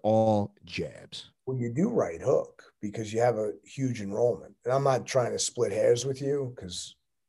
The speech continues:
Speaker 2: we're both short on that. The,
Speaker 1: <laughs>
Speaker 2: the idea is that if I understand it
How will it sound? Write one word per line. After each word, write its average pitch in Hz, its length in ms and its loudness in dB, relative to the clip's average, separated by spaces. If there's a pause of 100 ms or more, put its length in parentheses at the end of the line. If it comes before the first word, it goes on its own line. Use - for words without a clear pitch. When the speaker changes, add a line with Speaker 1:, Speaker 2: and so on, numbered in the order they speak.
Speaker 2:
we're 107 140 -4
both 101 260 -2
short 107 320 -6
on 87 160 -12
that. 80 240 -16 (840)
The, 110 340 4 (100)
Speaker 1:
<laughs> - 300 -16
Speaker 2:
the 123 80 2 (120)
idea 151 300 6
is 104 580 4
that 104 380 2 (300)
if 113 160 -6
I 110 100 2
understand 120 720 0
it 107 160 -6